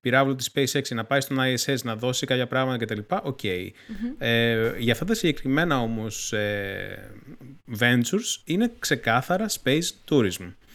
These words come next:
Speaker 1: Το οποίο είναι ένα, ουσιαστικά ένα untapped territory που ανοίγει τώρα σε αυτές τις δύο εταιρείες και δεν ξέρω και εγώ σε ποιους άλλους θα μπουν στο παιχνίδι. Αλλά αυτό ήταν ξεκάθαρα.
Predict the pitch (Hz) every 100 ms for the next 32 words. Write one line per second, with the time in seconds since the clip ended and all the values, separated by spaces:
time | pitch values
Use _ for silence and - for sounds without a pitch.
0 | - - - _ - - - 135 165 180
1 | 156 180 185 185 175 131 143 139 165 165
2 | - 135 135 156 143 135 127 117 180 185
3 | 156 160 156 143 170 185 143 - 139 147
4 | - 139 143 113 131 180 - 156 151 156
5 | 151 143 139 143 139 131 - 131 135 127
6 | 123 - - 117 113 110 110 113 123 120
7 | - 120 123 110 92 90 - - - 147
8 | 143 - 294 269 113 98 123 151 170 101
9 | 90